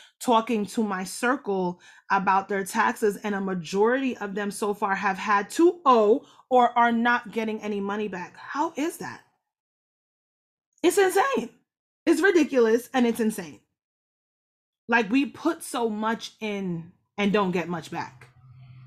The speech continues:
But the rich, the very, very rich, are getting tax breaks everywhere you turn.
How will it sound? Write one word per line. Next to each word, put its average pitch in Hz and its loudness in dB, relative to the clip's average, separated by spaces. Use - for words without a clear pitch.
But 202 0
the 180 -4
rich, 226 0
the 175 -2
very, 185 0
very 208 -2
rich, 196 -2
are 190 -6
getting 185 -6
tax 208 -4
breaks 175 -12
everywhere 190 -2
you 165 -6
turn. 165 -10